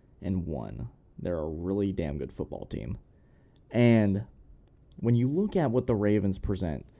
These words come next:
you gotta go back to the spring training camp. All of their starting running backs, J K Dobbins, Gus Edwards, they go down. They're an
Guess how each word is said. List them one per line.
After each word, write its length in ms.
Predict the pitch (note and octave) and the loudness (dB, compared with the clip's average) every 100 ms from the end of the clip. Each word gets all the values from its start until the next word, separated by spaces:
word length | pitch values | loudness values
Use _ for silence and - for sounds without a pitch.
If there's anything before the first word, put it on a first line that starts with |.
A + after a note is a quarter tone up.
| - - - | -20 -20 -16
you 80 | - | 2
gotta 160 | D3+ D#3+ | 6 8
go 80 | C#3+ | 8
back 160 | C3+ | 6
to 100 | - | 4
the 60 | G2+ | 4
spring 560 | - - A2+ A2+ G#2 | 4 4 4 6 4
training 360 | E2+ - G#2 G2 | 2 -2 0 0
camp. 340 | G#2 G2+ F2+ - _ - - _ _ _ _ _ - - - | 0 0 -2 -8 _ -20 -20 _ _ _ _ _ -20 -20 -6
All 200 | G#2 D3 | 0 2
of 40 | |
their 140 | C#3 B2+ | 2 2
starting 280 | - G#2+ | 2 2
running 240 | F#2+ F#2 F2 | 2 0 0
backs, 360 | F2+ D#2+ - | 0 -2 -4
J 180 | - - | -6 -6
K 120 | - | 2
Dobbins, 440 | - G#2 G#2 G2+ G2 | 4 6 6 4 2
Gus 240 | E2+ - | 0 0
Edwards, 440 | - G2 G2 G2+ - | 2 0 2 -2 0
they 100 | F#2+ | 0
go 140 | F2+ | 2
down. 400 | F#2 E2+ A#1+ G#1 - - _ _ _ - | 2 0 0 -4 -8 -18 _ _ _ 0
They're 240 | A2 A2 | 4 4
an 100 | F#2+ | 2